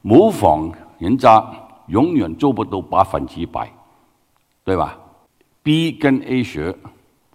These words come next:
做了百分之九十，C 跟 B 学有百分之九十，都对X Y Z狗屁不是了，什么都不是。我记得有一次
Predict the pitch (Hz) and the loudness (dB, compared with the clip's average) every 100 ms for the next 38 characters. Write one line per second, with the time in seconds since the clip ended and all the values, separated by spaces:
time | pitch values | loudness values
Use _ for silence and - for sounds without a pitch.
0 | _ _ _ _ _ _ - 107 78 71 | _ _ _ _ _ _ -6 -4 -4 -8
1 | 69 101 92 101 - 65 - 67 71 _ | -2 -2 -2 -8 -10 -16 -16 -18 -18 _
2 | _ _ _ _ _ _ - - 165 156 | _ _ _ _ _ _ -14 -8 -6 -2
3 | 151 139 147 147 110 78 82 95 - _ | -2 -2 0 -2 -2 -6 -8 -8 -14 _
4 | _ _ 85 92 95 85 87 - 71 64 | _ _ -12 -4 -4 -4 -12 -14 -18 -18
5 | - 65 76 _ _ _ _ - 127 113 | -20 -20 -20 _ _ _ _ -2 -2 0
6 | 107 - - 123 131 127 113 107 117 87 | -4 -6 -8 -6 2 2 2 -2 -2 -4
7 | - - _ _ 69 69 95 98 98 90 | -10 -20 _ _ -14 -10 -10 -8 -10 -12
8 | 65 - _ _ _ _ _ - - 71 | -14 -20 _ _ _ _ _ -20 -18 -16
9 | 82 80 85 - - _ _ _ _ _ | -16 -16 -18 -20 -20 _ _ _ _ _
10 | _ _ _ _ _ - 98 147 139 110 | _ _ _ _ _ -6 -2 0 2 0
11 | 104 117 - 113 | -2 -4 -6 -8